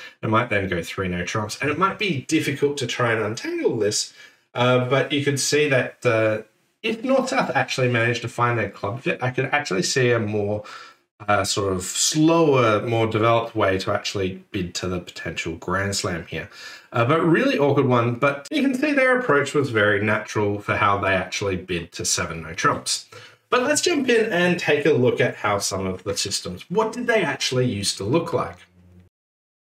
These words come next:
So if we ju-, go look back at the nineteen thirties, one of the most popular systems was the Culbertson system.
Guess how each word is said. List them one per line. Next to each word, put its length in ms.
So 80
if 80
we 120
ju-, 160
go 360
look 340
back 220
at 200
the 200
nineteen 720
thirties, 560
one 200
of 140
the 80
most 240
popular 460
systems 680
was 240
the 120
Culbertson 800
system. 460